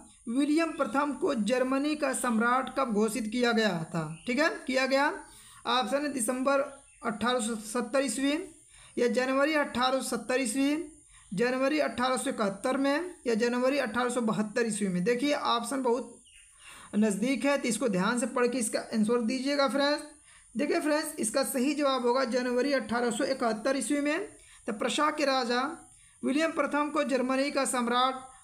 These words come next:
जनवरी अठारह सौ इकहत्तर ईस्वी में घोषित किया गया था, ठीक है।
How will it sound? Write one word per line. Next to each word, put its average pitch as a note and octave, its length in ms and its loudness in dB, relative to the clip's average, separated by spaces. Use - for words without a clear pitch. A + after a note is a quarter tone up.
जनवरी C#4 460 2
अठारह B3+ 380 0
सौ C4 140 -4
इकहत्तर A#3 500 0
ईस्वी A#3+ 320 0
में A3 360 2
घोषित A3 460 0
किया B3 220 2
गया G#3 240 4
था, E3 180 -4
ठीक A3+ 180 -2
है। D#4 120 2